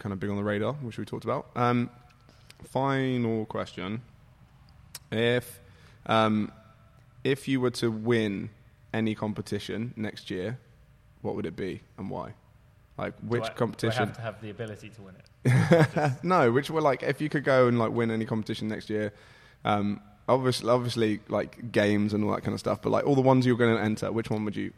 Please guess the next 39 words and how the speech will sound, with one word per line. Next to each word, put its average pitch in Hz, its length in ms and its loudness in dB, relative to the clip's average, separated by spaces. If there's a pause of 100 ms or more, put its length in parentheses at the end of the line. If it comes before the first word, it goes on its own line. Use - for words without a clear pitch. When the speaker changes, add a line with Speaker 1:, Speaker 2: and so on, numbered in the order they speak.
(140)
Speaker 2:
Strength 143 320 -12
and 110 100 -12
depth, 107 320 -12 (220)
be 120 100 -8
honest. 110 300 -12 (460)
We, 123 180 -6
we 120 160 -4
need, 135 300 -4
we 127 120 -4
do 123 200 -4
need 113 260 -6 (100)
more 107 300 -6 (380)
depth. - 340 -10 (440)
Speaker 1:
Yeah. 98 240 2
Speaker 2:
We 85 80 -4 (100)
need 120 120 4
the 127 100 2
ability 123 460 2
Speaker 1:
<laughs> - 0 -
Speaker 2:
to, 151 260 0
to 180 380 -6
run. 127 380 -2
We 127 80 -8
need, 123 300 -8 (480)
uh, 107 380 -6
we 110 60 -10
could 117 140 -12
do 113 220 -8
with, 104 360 -12 (1900)
yeah, 139 200 -12
just 120 220 -10
being 139 200 -6
a 127 40 -4
little 127 200 -2
bit 120 140 -6
better 117 180 -4
at 104 80 -6
everything. 110 300 -10 (100)
Like, 117 200 -6